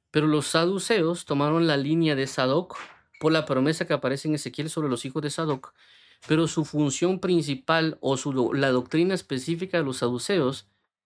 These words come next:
era servir en el templo. Su enfoque no era necesariamente aprender acerca de, de la vida diaria y cotidiana, sino que su enfoque era templo, templo, templo, templo.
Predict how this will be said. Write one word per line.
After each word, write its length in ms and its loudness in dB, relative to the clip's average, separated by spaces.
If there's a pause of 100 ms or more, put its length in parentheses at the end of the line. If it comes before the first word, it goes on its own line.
era 220 2
servir 480 0
en 140 4
el 180 -2
templo. 560 -2 (1400)
Su 160 2
enfoque 380 0
no 180 4
era 180 2
necesariamente 560 2
aprender 400 0
acerca 380 -2
de, 240 -2 (240)
de 100 0
la 140 4
vida 260 2
diaria 320 2
y 80 -2
cotidiana, 540 0
sino 240 -4
que 60 -8
su 100 -6
enfoque 260 -4
era 160 0
templo, 460 -2
templo, 400 -2
templo, 320 -2
templo. 480 -2